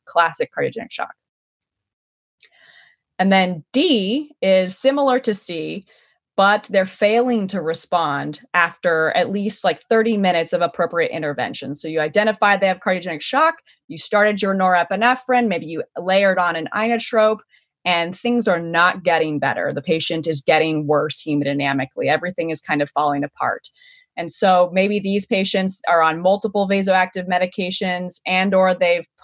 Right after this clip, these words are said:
um, added on a mechanical support device like an Impella or balloon pump, and they're trying to maintain perfusion, but it's not working.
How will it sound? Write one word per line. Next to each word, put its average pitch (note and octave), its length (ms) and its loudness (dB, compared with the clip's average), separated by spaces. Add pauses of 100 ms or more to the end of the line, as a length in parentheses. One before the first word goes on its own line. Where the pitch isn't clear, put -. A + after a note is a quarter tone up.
(140)
um, E3 280 0
added F3+ 320 4
on F3+ 200 2
a E3+ 60 -2
mechanical E3+ 500 -4
support G#3+ 440 -2
device G#3+ 560 -2
like D3 200 -4
an D3 100 -6
Impella G3+ 600 2
or E3 120 2
balloon G3+ 440 -2
pump, G3 320 0 (320)
and F3 100 0
they're E3 60 2
trying G#3+ 320 2
to G#3 80 2
maintain G3 420 0
perfusion, E3+ 580 -6
but D#3+ 140 2
it's D#3 160 -4
not D#3+ 240 2
working. D3 500 -8